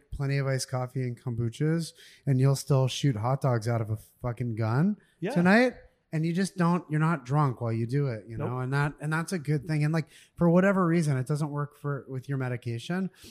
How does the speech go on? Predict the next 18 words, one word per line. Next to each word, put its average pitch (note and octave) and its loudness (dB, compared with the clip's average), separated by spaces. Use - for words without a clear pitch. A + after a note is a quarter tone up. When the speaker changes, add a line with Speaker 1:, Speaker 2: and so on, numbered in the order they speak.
Speaker 1:
which A3 -2
I'm G3 -8
glad B3+ -2
that A3+ -4
you E3+ 2
brought D3+ 0
that C#3 -2
up C3 -6
too, C#3 -6
because C3 -6
there D3 -4
are - -2
a D3+ -2
lot E3 -2
of F3 -4
people G3 -8
that C3+ -6
don't C3+ -6